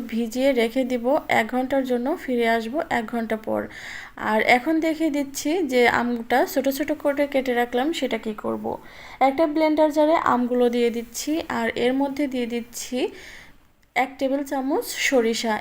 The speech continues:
এখানে আমি কালো সরিষাটা ব্যবহার করেছি, আপনারা চাইলে হলুদ সরিষাটাও ব্যবহার করতে পারেন।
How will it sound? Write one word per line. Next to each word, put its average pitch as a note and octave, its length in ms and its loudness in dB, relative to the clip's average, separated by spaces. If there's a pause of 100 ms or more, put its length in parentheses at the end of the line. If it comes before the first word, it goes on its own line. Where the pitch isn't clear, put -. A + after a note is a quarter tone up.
(120)
এখানে D4+ 240 0 (140)
আমি C4 140 0 (140)
কালো A#3 280 4
সরিষাটা C4 400 0 (100)
ব্যবহার C#4 340 2
করেছি, C#4 300 0 (140)
আপনারা A#3+ 300 -4
চাইলে A#3 240 0 (100)
হলুদ A#3+ 340 0
সরিষাটাও B3+ 520 0
ব্যবহার A#3 320 0
করতে G#3+ 180 -8
পারেন। G#3 260 -8